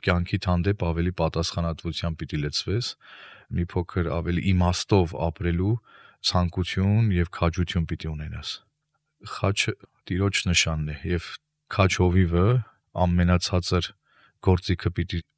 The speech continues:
առներ մահվան, որպեսզի ամենաբարձր ու ամենակատարյալ միջոցը դարձներ։ Այսինքն՝ խաչը քաջերի զենքն է, քաչ մարդու, հոգով, սրտով և մտքով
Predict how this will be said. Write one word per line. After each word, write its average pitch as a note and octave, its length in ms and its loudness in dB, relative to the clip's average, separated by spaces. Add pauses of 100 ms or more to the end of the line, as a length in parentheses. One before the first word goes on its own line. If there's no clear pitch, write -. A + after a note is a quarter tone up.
(160)
առներ F2+ 540 2
մահվան, F#2+ 520 2 (240)
որպեսզի F#2+ 640 -2
ամենաբարձր F2 800 -2
ու F#2+ 100 -2
ամենակատարյալ E2+ 880 -2 (480)
միջոցը F#2 500 2
դարձներ։ - 600 -8 (460)
Այսինքն՝ F#2 680 -4 (220)
խաչը - 580 4 (380)
քաջերի F#2+ 480 0
զենքն F2 400 0
է, D#2+ 80 -10
քաչ F2+ 320 -4
մարդու, D#2 420 -6 (320)
հոգով, G2 400 6
սրտով F#2+ 500 -2
և E2+ 180 2
մտքով F2 440 -2